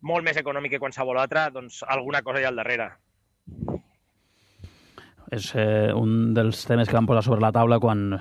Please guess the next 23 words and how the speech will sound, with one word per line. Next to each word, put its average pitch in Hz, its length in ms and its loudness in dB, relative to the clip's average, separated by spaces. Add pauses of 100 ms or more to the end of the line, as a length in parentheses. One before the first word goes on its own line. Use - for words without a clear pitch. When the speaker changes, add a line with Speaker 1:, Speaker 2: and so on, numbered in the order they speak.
Speaker 2:
vam 104 240 0
explicar 110 920 2
la 113 200 4
licitació 110 720 2 (480)
per 110 180 0
les 113 160 2
obres 117 300 4
del 110 160 4
Camp 113 160 4
Nou, 127 480 4
que 107 160 -2
va 101 180 2
acabar 104 300 0
guanyant 104 380 2 (320)
l'imac, 135 500 6 (240)
tot 107 180 0
i 107 60 -2
que 117 240 0 (420)
hi 117 160 -4
havia 107 220 0
hagut 107 240 -2
un 110 80 0
informe 110 760 4